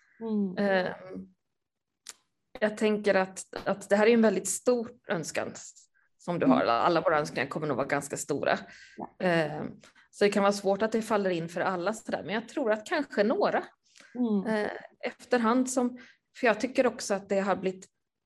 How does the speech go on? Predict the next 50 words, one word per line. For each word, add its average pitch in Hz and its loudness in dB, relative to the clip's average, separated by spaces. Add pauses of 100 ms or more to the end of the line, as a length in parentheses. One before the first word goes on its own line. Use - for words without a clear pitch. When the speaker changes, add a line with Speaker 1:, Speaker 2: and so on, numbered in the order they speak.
(140)
Speaker 2:
fler 220 4
och 226 4
fler 180 2
som, 175 -6 (520)
som 185 -2
säger 196 2
ifrån 208 2
och 180 -2
som 202 -2
inte, 180 -2 (720)
som 202 -2
säger 185 2
så 180 -4
här, 185 -2
men 190 0
det 190 0
här 220 -2
får 226 -2
du 220 2
faktiskt - -4
ta 202 2
reda 196 0
på - -10
själv. - -6 (340)
Speaker 1:
Mm. 208 4
Speaker 2:
Eh, 175 -2 (480)
och 202 0
det 208 6
ty-, 190 -6
tänker 175 -4
jag 135 0
är 160 0
ett - -12
gott - -6
tecken 165 -6
på 165 -8
vägen. 170 -2 (460)
Som 302 0
Speaker 1:
Mm. 254 8
Speaker 2:
ju 226 2
du 175 -6
gjorde 180 4
där, 185 0
men 196 -4
har 214 4
du 175 2
lyssnat - -8
på 160 -4
avsnittet? - -4 (360)
Eller? 160 -4